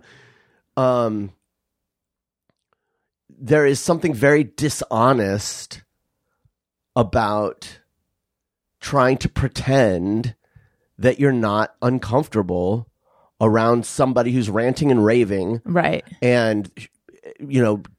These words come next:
Speaker 1: dropping trow and shitting on the fucking sidewalk. Like, and also, like, yeah, I don't wanna be around that. It's unsafe. I don't want my kids to be around that.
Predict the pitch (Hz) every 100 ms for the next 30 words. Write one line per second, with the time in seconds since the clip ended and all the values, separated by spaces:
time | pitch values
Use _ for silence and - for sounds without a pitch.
0 | - 123 127 135 147 131 - 127 117 107
1 | 113 127 110 - - 135 127 120 113 107
2 | 110 123 113 190 175 98 85 - 120 117
3 | - _ _ _ _ _ - 143 143 139
4 | 165 175 127 170 170 123 107 123 - -
5 | _ _ _ _ _ _ 127 127 120 -
6 | - _ _ _ - 117 180 151 135 127
7 | 170 - 165 139 107 147 117 113 143 151
8 | 147 151 117 - 127 113 - 139 147 143
9 | - 107 123 101 - 107 - 147 120 143
10 | 135 131 123 127 131 123 -